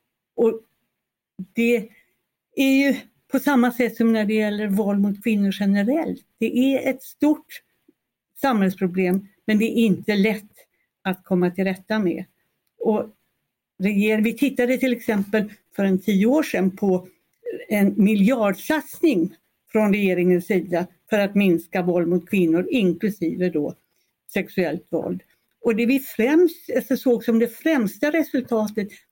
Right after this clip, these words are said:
det var inte att man såg att, att anmälningarna gick ner på de ställen där man jobbade bra, utan på de ställen där man jobbade bra, det var där som anmälningarna gick upp. Så att liksom, ja, man lyckades öka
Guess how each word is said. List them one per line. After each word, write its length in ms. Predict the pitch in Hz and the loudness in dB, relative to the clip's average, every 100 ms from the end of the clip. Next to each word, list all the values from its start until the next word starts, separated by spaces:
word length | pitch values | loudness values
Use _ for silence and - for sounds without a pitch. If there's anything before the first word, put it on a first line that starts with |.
| _ 208 | _ -2
det 80 | |
var 100 | 190 | 0
inte 360 | 269 311 269 208 | 2 2 2 -2
att 120 | 208 | 0
man 180 | 214 208 | 0 -2
såg 320 | 208 190 185 | 0 0 0
att, 120 | 190 - - | -2 -6 -8
att 220 | 202 190 - | -4 -4 -4
anmälningarna 840 | 220 214 180 180 180 185 190 190 | -2 2 4 4 2 2 2 2
gick 340 | 190 202 208 - | 2 0 -2 2
ner 400 | 214 302 320 220 | 4 4 2 0
på 160 | - | -2
de 240 | 190 180 175 | 0 0 -2
ställen 500 | - 190 165 180 180 - _ | -4 -4 -2 -4 -6 -18 _
där 300 | 196 190 185 - | -2 -2 -2 -4
man 180 | 214 202 | -2 2
jobbade 360 | 196 165 170 170 | 2 2 -2 -2
bra, 320 | 175 147 - _ - | -2 -4 -6 _ -4
utan 340 | 208 196 190 - _ _ _ _ _ _ - | -4 0 -2 -4 _ _ _ _ _ _ -2
på 60 | |
de 180 | 214 190 | 0 0
ställen 360 | - 196 180 180 | 0 -2 0 2
där 80 | 185 | 4
man 180 | 185 | 4
jobbade 360 | 185 175 185 196 | 2 0 0 0
bra, 480 | 196 285 226 180 - | 2 2 0 -2 -4
det 80 | 202 | -2
var 160 | 190 180 | 0 -2
där 380 | 180 277 254 | -2 0 0
som 240 | 214 202 190 | -2 -4 -2
anmälningarna 840 | 208 185 170 165 170 175 175 180 | 2 4 4 2 0 2 2 2
gick 240 | 190 233 277 | 2 0 0
upp. 260 | 311 - | 0 -2
Så 180 | - 220 | -8 -4
att 140 | 208 220 | -2 -2
liksom, 380 | 214 - 214 214 _ _ _ - 220 - - - | -4 -4 -6 -6 _ _ _ -12 -12 -12 -18 -6
ja, 360 | 233 254 277 269 _ _ - | -2 0 0 -4 _ _ -2
man 140 | 269 | 2
lyckades 460 | 269 269 254 247 - | 0 0 -2 0 0
öka 640 | 269 247 202 - 226 214 | 0 2 0 -4 -4 -4